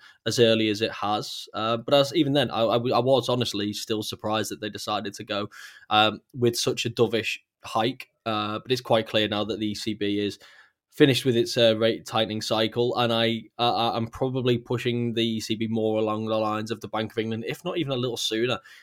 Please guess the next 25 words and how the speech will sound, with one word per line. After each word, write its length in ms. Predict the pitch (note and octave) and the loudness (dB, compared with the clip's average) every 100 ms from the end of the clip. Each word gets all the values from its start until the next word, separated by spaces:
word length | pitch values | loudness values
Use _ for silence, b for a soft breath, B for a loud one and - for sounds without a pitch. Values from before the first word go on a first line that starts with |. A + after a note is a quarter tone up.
| _ | _
in 100 | G#2+ | -6
terms 280 | - G#2 G#2 | -4 -4 -4
of 100 | G#2 | -2
when 160 | A2 | 0
it 160 | A2 - | 0 -4
could 140 | A2 | -8
s-, 160 | - - | -8 -8
now 220 | A#2+ A2 | -4 -4
start 340 | G#2 - G#2 - | -2 -2 -4 -6
cutting 300 | - G#2 G2+ | -12 -8 -6
interest 360 | A2 A2+ A2 | -6 -8 -8
rates. 200 | G2+ A2+ | -6 -6
Because 340 | - A#2 A#2 - _ _ - | -8 -4 -4 -4 _ _ -12
if 100 | - | 0
Germany 300 | C3+ C#3 C3+ | 4 4 2
falls 260 | B2+ B2 | 0 0
into 140 | A#2+ A#2+ | 0 -4
recession, 360 | A2+ B2 - | -4 -4 -4
if 60 | A#2 | -6
the 80 | A2+ | 0
euro 240 | A#2 A2+ | 2 4
area 260 | A2+ A2 G#2+ | 2 0 -4
falls 280 | A2+ G#2+ G#2+ | -4 -4 -4
into 180 | G#2 G#2+ | -8 -10
recession, 480 | - A2 G#2+ G#2 | -2 -2 -2 -6